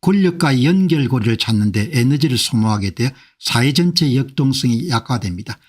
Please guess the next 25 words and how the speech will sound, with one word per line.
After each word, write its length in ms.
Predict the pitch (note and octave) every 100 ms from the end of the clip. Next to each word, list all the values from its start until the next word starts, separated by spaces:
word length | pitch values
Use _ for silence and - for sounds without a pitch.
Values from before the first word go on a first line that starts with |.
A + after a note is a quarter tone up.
| _ _ _
그냥 340 | E3 F#3 F#3
권력을 420 | F#3 A#3 A3+ F#3+ F3
쥔 200 | D3 C3
사람들이 560 | C3+ F#3+ G3 F3+ F3
자기 400 | - D3+ F#3 E3+
연고 380 | C#3+ D3+ D#3+ A#3
있는 240 | G#3 F3+ F3
사람한테 560 | F3 D#3+ C#3+ C#3 E3
인허가권을 760 | F3 A3+ A3 F3 C3 - B2 A2
주는 300 | E3+ D#3 D3+
겁니다. 340 | G2 G#2 - _ _ _ - - _
벌써 320 | - E3 A3 -
보도될 600 | B2+ B2 G3 G#3 G#3 -
때 140 | E3+
여러분들 320 | E3 C#3+ C3
제가 260 | C3+ C3 D#3
지금 260 | F#3+ F3+
보이거든요. 720 | - C3 F#3 A3+ F#3+ B2+ B2 E3 - - - _
그 240 | - C#3+ B2+
연고를 480 | C#3+ D3 E3 F3 E3
가진 300 | D#3 E3+ D3
사람들한테 640 | C3 B2+ B2 A#2 A#2 A#2
특혜를 420 | - E3 G#3 E3
주는 280 | C3+ A#2+ A2+
것이. 300 | F#2+ - -